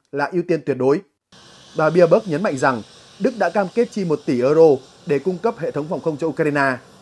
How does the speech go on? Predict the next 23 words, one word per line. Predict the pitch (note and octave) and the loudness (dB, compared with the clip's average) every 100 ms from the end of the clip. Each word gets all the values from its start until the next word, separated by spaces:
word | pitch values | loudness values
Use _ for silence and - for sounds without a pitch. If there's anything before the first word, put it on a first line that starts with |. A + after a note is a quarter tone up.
| - _ _ _ | -20 _ _ _
Tuy | D#3 | -2
nhiên, | D3+ D3+ B2 _ _ _ | 2 2 0 _ _ _
điều | F#3+ F3+ | 0 2
này | F3+ | 0
không | F3 A3 | -2 -4
giải | F3+ B2+ | -2 -2
quyết | G#3+ | -2
được | G3+ C#3+ | -2 -2
nhu | E3+ | -4
cầu | D#3+ C3+ | 0 -2
cấp | D3 G#3+ - | -2 -8 -4
thiết | A3+ - _ _ | -4 -4 _ _
về | C#3+ | -4
việc | C3+ C#3+ | -2 -4
các | G#3 | -4
hệ | G#3 | -4
thống | - D3 | -6 -8
phải | E3+ D3 | -6 -6
được | C3+ | -6
chuyển | - E3+ | -6 -4
giao | C#3+ C3+ | -2 -2
khẩn | C#3 G#2+ | -4 0
cấp. | F3+ | 0